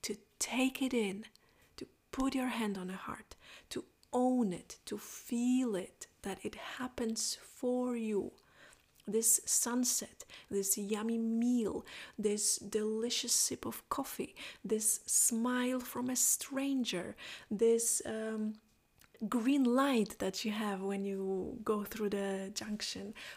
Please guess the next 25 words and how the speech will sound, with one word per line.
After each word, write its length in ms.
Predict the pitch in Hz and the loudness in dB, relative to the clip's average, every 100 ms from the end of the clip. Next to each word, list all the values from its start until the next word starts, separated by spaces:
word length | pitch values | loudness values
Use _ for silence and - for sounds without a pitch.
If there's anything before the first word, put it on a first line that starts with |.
| - | -2
or 300 | - 240 226 | 4 6 4
this, 540 | 226 233 226 - - - | 6 4 6 4 4 4
uh, 220 | - 220 - | 0 -4 -2
super 500 | - - 269 277 262 | 0 2 0 0 0
nice 360 | 262 262 262 | 2 2 2
parking 600 | - - 254 285 - 220 | 2 0 0 0 0 -4
place, 560 | - - 202 190 - - - - - - - _ - | -4 -10 -10 -6 -4 -6 -8 -14 -14 -16 -20 _ 0
or, 600 | 262 254 247 240 240 240 - - - - _ _ - _ _ _ - _ _ _ _ 359 | 2 4 4 4 0 -4 -16 -20 -20 -20 _ _ -20 _ _ _ -20 _ _ _ _ 6
mm, 300 | 339 214 - - - - | 8 6 2 -14 0 8
I 180 | 277 | 10
don't 140 | 247 214 | 10 6
know, 240 | 180 170 - - | 4 0 -6 -10
so 380 | - - - 302 | 0 4 6 6
many 320 | 285 269 262 | 4 2 2
things 500 | 240 233 185 - - - _ _ _ _ _ _ _ _ - - | 0 -4 -6 -10 -16 -16 _ _ _ _ _ _ _ _ -20 -8
that 180 | - 226 | -4 -2
it's 160 | 240 | -2
just 160 | - - | -2 -2
like 260 | 240 - - | -2 -6 -4
life 460 | 240 269 302 285 - | 0 2 0 -4 -4
giving 320 | 294 277 277 | -4 -2 -4
you 80 | 269 | -4
gifts. 580 | - 302 - - - - _ _ _ _ _ _ _ - | -2 -2 -4 -6 -4 -6 _ _ _ _ _ _ _ -4
Take 280 | 302 302 | -2 0
them 220 | 233 208 | -2 -4